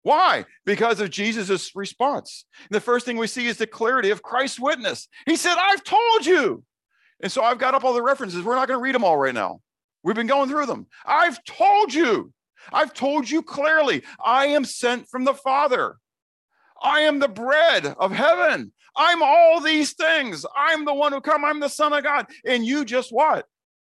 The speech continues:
You don't believe. Isn't it interesting? Look, look, it says it. He literally says that.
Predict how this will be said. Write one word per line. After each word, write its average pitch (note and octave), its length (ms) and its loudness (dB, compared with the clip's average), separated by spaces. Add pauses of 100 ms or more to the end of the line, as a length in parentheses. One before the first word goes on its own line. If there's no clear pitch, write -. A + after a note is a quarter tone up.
(880)
You A2+ 80 -14
don't G#2 160 -10
believe. F#2 240 -16 (1000)
Isn't A3 200 -2
it - 20 0
interesting? A3+ 280 -2
Look, G3+ 140 -2
look, G3 240 -2
it - 40 -14
says C#4+ 200 0
it. B2 60 -6
He C3+ 100 -8
literally G3+ 360 -2
says C4 240 0
that. A#2+ 160 -2